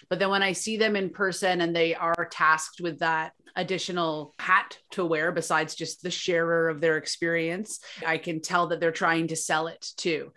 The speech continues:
And then I feel like, "Well, what are you trying to do to, like, you, like, I just wanted to share that message with you." So I, I don't know, somehow the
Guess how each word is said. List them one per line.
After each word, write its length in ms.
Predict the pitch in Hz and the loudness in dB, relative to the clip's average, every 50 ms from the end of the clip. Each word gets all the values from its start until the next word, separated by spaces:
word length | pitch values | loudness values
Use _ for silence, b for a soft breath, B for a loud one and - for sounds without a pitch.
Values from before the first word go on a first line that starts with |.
| B B B | B B B
And 120 | 170 180 | -2 0
then 140 | 180 190 190 | 2 4 4
I 120 | 190 180 175 | 4 2 2
feel 220 | - - 180 170 | 2 0 0 2
like, 180 | 165 165 160 - | 2 2 0 0
"Well, 320 | - 185 175 170 165 165 165 | -2 -2 0 2 2 2 2
what 100 | 175 170 | 0 0
are 40 | 170 | -2
you 60 | 156 | -2
trying 240 | - 185 175 165 156 | 0 2 2 2 0
to 60 | 147 | -2
do 160 | 156 175 185 | -2 -2 -2
to, 100 | 180 165 - - | -2 -4 -4 -4
like, 140 | 165 160 | -4 -4
you, 180 | 151 160 156 - - _ _ _ _ _ _ _ | -4 -6 -8 -10 -14 _ _ _ _ _ _ _
like, 140 | - 165 165 | -2 0 2
I 80 | 170 170 | 2 2
just 240 | 165 180 180 175 - | 2 0 -2 -2 0
wanted 300 | 180 175 170 165 165 160 | 2 2 2 2 0 -2
to 100 | - 165 | -4 -4
share 320 | 143 - - - 175 170 | -4 -2 0 2 4 4
that 200 | 160 151 135 - | 4 2 0 0
message 380 | 160 160 175 170 - 175 156 - | -2 -4 -4 -2 -4 -4 -4 -4
with 140 | 156 151 139 | -6 -6 -6
you." 360 | 147 151 147 143 139 147 147 - - | -6 -4 -4 -4 -4 -4 -6 -8 -6
So 160 | - - 196 | 0 4 6
I, 260 | 185 180 196 202 190 | 6 6 6 6 6
I 40 | 202 | 6
don't 120 | 208 208 185 | 6 6 6
know, 140 | 165 160 | 4 2
somehow 400 | 160 - 233 233 220 214 208 202 | 2 2 2 4 6 6 6 6
the 200 | 175 175 170 165 | 6 4 2 0